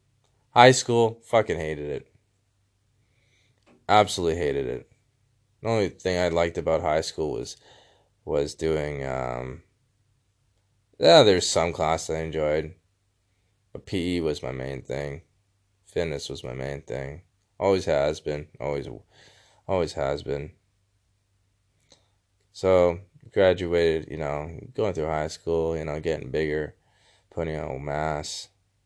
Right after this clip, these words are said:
hundred seventy-five pounds. So after school, you know, continued on with the hockey, continued on with the reffing, did above minor. Now above minors, you know, there's Adam,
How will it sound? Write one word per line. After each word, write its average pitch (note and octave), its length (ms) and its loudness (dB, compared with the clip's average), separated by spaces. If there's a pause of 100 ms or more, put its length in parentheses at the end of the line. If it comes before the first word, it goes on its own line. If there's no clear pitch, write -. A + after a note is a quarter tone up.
(200)
hundred E2 240 -6
seventy-five C#2+ 560 -8
pounds. - 640 -12 (1600)
So D#2 200 -4
after D#2+ 380 2
school, D2+ 680 -2 (640)
you - 80 -10
know, C#2 380 -8 (640)
continued G2+ 440 2
on F#2 200 4
with E2+ 100 0
the F2 80 0
hockey, F2 560 2
continued E2+ 440 -6
on D2 200 -4
with C#2+ 80 -10
the D2 60 -8
reffing, D2+ 680 -4 (1400)
did F#2 140 2
above E2+ 440 4
minor. D2+ 500 -4 (500)
Now F2 120 2
above F2 300 4
minors, D2+ 640 -2
you D#2+ 80 -8
know, D2 160 -4
there's C#2+ 400 -6 (800)
Adam, D#2 480 0